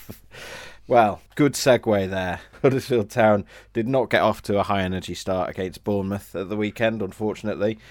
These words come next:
Um, we have had three games. Apologies, we, we missed an episode last week for various reasons. It just wasn't, wasn't possible to get together until sort of Friday, and then it was like, well, <laughs> for the sake of a podcast that's gonna last a few hours, let's just, uh, let's just wait until after the Bournemouth game. So apologies for that, but,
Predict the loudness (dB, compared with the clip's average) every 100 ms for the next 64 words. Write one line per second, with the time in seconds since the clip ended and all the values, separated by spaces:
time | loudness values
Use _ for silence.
0 | -20 -4 2 4 4 6 8 8 6 4
1 | 0 4 4 2 0 -2 -2 -4 -8 -8
2 | -6 -8 -8 -8 -8 -10 -8 -8 -6 -6
3 | -8 -8 -10 -10 -12 -6 -2 -4 -4 -8
4 | -8 -12 -14 -14 -10 -8 -8 -10 _ -20
5 | -20 -20 -4 10 10 10 6 4 4 -2
6 | 0 4 2 4 4 6 6 4 2 -4
7 | -6 0 0 0 -4 -4 4 6 6 4
8 | 0 -2 -6 -6 -6 -4 -4 -4 -4 -4
9 | -4 -4 -8 -12 -16 -16 -18 -16 -16 -16
10 | -16 -8 -6 0 -2 -2 -10 -6 -6 -6
11 | -12 -12 -8 -4 -4 -6 -10 -8 -4 -2
12 | -2 -4 -4 -8 -8 -10 -12 -12 -10 -8
13 | -8 -8 -10 -10 -10 -8 -8 -6 -6 -6
14 | -8 -12 -10 -10 -10 -12 -10 -10 -6 -6
15 | -4 -6 -6 -8 -10 -4 -4 -4 -6 -6